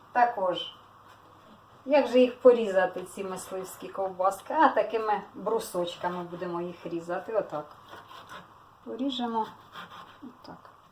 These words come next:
Ой, на тому все. Хай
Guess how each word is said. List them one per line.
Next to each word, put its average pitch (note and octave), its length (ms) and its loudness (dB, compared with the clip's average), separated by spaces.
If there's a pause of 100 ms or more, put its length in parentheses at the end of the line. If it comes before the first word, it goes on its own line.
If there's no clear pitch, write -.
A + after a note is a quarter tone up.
(3750)
Ой, A#3 160 -6
на C#4+ 200 4
тому G#3 400 -6
все. F#3 360 -10 (1500)
Хай A3 180 -14